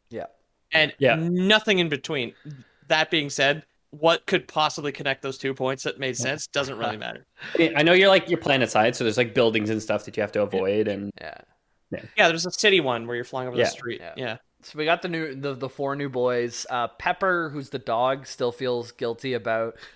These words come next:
Speaker 1: sending James to his doom. So he starts, even as the general of the whole force, kind of, uh,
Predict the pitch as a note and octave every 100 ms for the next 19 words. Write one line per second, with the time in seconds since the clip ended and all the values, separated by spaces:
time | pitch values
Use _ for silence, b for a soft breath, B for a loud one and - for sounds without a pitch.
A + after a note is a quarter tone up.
0 | _ - C#3 B2+ A#2+ A#2+ B2+ C3 D#3+ D3
1 | C#3 D3+ D3 D3 - A#2+ A#2 B B B
2 | E3+ F#3+ F3+ - - - - E3+ E3 D#3
3 | C3+ C3+ - B2 C3 B2+ A#2+ G#2 A2+ B2
4 | A2+ A#2+ A2+ A#2 - - A#2+ A2 - B
5 | B B B A2+ G2+